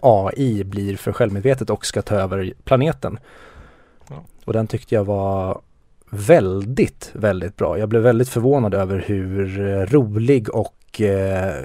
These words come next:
Speaker 1: hur bra den var på att sätta fingret på mycket som är skevt med den här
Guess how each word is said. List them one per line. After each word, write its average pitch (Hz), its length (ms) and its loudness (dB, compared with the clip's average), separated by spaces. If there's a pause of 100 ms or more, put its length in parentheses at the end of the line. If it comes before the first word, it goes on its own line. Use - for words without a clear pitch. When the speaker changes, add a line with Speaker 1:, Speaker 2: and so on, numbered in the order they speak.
(140)
Speaker 1:
hur 107 440 -4
bra 117 480 4
den 107 140 0
var 98 180 0
på - 120 -4
att 101 60 -4
sätta 104 180 -2
fingret 123 420 2
på 107 80 -4
mycket 101 340 -4
som 101 100 -4
är 101 60 -6
skevt 110 500 -2
med 101 160 -2
den 98 100 -2
här 92 300 -4